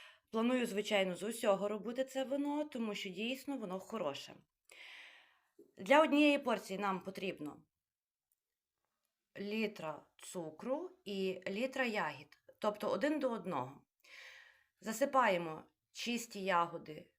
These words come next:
в трилітрову банку. От щодо малини, я її не мила, просто вона має бути чистою, без всяких жучків.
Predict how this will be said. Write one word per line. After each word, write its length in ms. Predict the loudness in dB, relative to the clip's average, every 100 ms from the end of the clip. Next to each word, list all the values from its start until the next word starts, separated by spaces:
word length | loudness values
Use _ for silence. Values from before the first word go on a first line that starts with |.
| _
в 80 | -14
трилітрову 640 | -4 -2 -2 2 2 2 0
банку. 600 | 2 2 -2 -10 -10 -12 _ -10
От 360 | -2 0 0 -6 -6
щодо 400 | -6 -2 -2 0
малини, 420 | 2 2 2 2
я 200 | 0 0
її 220 | 0 -2
не 160 | -2 -2
мила, 300 | -4 -4 -6
просто 400 | -4 -4 -2 -4
вона 160 | -4 -4
має 260 | -2 -2
бути 260 | -4 -10 -12
чистою, 680 | -6 -2 -2 -4 -6 -2 -2
без 160 | -4 -8
всяких 560 | -4 2 2 0 -8
жучків. 760 | -8 -10 -10 -8 -4 -2 -4